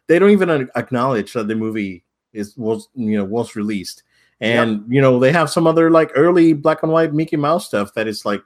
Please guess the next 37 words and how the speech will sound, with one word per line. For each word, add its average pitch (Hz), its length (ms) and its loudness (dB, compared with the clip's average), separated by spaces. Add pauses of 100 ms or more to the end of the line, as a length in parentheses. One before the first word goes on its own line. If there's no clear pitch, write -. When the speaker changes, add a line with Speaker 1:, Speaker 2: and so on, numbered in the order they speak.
Speaker 1:
you 110 120 -10
know, 110 280 -6
<laughs> - 0 -
"Oh, 233 560 0
yeah, 269 320 -6
it's 220 100 -4
gonna, 180 240 -2 (300)
that's 147 240 0
not 196 120 4
gonna 190 140 4
fly 190 240 0
today," 196 380 2
but 147 160 0
it's, 135 100 -4
like, 135 300 -2
it 139 220 -8
probably 180 280 -2
flew 202 320 -2
back 170 240 0
in 156 160 -2
nineteen 156 400 -2
thirty-two. 139 680 -2 (320)
So 160 120 -6
it's 151 160 -2
not 185 200 0
the 135 40 -8
same 135 320 -4
thing, 127 320 -2
right? 117 240 0
It's 143 200 -2
like 170 180 2
saying, 151 440 0
it's 127 120 -2
like, 127 160 -2
"Oh, 180 220 4
no, 170 360 0 (300)
uh, 123 260 -4